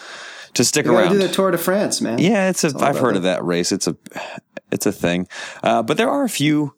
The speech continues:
Speaker 1: guys still left in the twenty nineteen Giro d'Italia, uh, in the sprinting field. The question is whether there are enough of them to kind of bring in the day's breakaway, uh, 'cause you need a couple of teams at least to kind of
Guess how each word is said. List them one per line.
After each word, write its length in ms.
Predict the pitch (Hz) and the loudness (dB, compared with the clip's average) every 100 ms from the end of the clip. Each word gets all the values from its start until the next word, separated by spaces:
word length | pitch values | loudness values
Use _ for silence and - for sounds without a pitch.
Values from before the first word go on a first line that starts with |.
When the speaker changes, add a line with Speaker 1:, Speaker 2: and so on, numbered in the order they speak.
| _ _ _ - | _ _ _ -2
Speaker 1:
guys 440 | 113 120 117 113 | 0 2 0 -4
still 320 | - - 120 110 | -6 -2 0 2
left 380 | 101 98 - - | 0 0 -6 -8
in 200 | - 107 | -4 0
the 200 | 98 95 92 | 2 0 0
twenty 360 | 95 92 92 | 0 2 2
nineteen 440 | 87 90 87 90 82 | 0 0 0 -2 0
Giro 220 | 87 87 | 2 0
d'Italia, 580 | 82 90 85 87 87 - - - - - - _ _ - | 0 0 0 0 -2 -6 -20 -20 -20 -20 -20 _ _ -2
uh, 240 | 101 95 - | 0 0 0
in 140 | 135 | 0
the 80 | 131 | 0
sprinting 400 | - 123 113 101 | 2 0 2 0
field. 240 | - 110 | 2 2
The 80 | 110 | 2
question 340 | - 175 - | 2 0 0
is 80 | 160 | 0
whether 220 | 151 156 | 2 2
there 180 | 127 123 120 | 2 2 2
are 60 | 107 | 2
enough 340 | 101 123 - | 0 0 -2
of 140 | 131 | 0
them 200 | 117 110 98 | 0 0 0
to 240 | - 101 | 0 0
kind 180 | - 113 | 2 0
of 140 | 95 | -2
bring 260 | - 104 117 | 0 0 2
in 120 | 110 | 2
the 60 | 92 | 2
day's 340 | 95 101 90 | 2 2 0
breakaway, 640 | - - 117 - 69 - - - - _ | -4 -2 -2 -2 -4 -6 -10 -20 -20 _
uh, 200 | - 87 | -2 -2
'cause 160 | 90 92 | -2 0
you 80 | 107 | 0
need 160 | 147 82 | 2 0
a 60 | |
couple 340 | - 156 - 104 | 0 -2 0 -2
of 80 | 90 | 0
teams 280 | 98 92 | 0 0
at 100 | - | 0
least 260 | 85 87 - | 0 0 -2
to 40 | - | -2
kind 160 | |
of 80 | 92 | -2